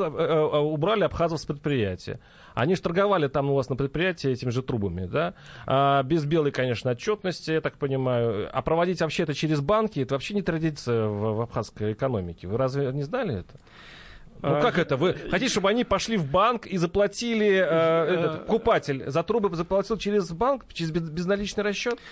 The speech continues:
Speaker 2: Вот для меня, а, законное ведение дел было единственной возможность сохранить это дело. Если б я позволил себе втянуть в какие-то коррупционные схемы,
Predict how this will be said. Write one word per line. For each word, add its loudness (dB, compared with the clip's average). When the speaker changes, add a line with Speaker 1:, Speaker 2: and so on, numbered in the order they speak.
Speaker 2:
Вот -2
для 2
меня, 2
а, 0
законное 2
ведение 2
дел 2
было 2
единственной 0
возможность 2
сохранить -2
это -4
дело. -4
Если 0
б 0
я 4
позволил 2
себе 2
втянуть 0
в -12
какие-то -2
коррупционные 2
схемы, 0